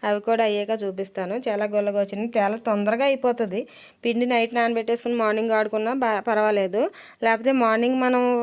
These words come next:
ఫైవ్, ఫైవ్, ఫైవ్ థర్టీకి లేచి అప్పుడు వేసుకున్నా, మనం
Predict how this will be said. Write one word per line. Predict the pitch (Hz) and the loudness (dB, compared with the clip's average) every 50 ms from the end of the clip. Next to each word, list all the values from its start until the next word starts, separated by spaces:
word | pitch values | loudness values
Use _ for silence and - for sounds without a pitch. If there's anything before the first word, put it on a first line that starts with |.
| 240 226 - - _ _ _ - - | 0 0 -2 -4 _ _ _ -12 -6
ఫైవ్, | - 233 233 226 233 226 233 226 - - _ _ _ _ _ _ _ _ - | -2 0 2 2 2 0 0 -4 -4 -6 _ _ _ _ _ _ _ _ -2
ఫైవ్, | 254 240 233 240 240 240 | 0 2 4 4 2 2
ఫైవ్ | 233 - 247 233 233 | 0 0 2 2 2
థర్టీకి | 240 240 226 226 240 240 247 | 2 0 0 2 2 2 2
లేచి | 233 214 220 233 247 | 2 2 2 2 2
అప్పుడు | 262 247 254 226 214 | 0 0 0 2 2
వేసుకున్నా, | 214 214 214 - 247 240 247 262 | 2 2 0 -2 -2 0 0 0
మనం | 285 285 254 240 233 | 2 2 2 2 2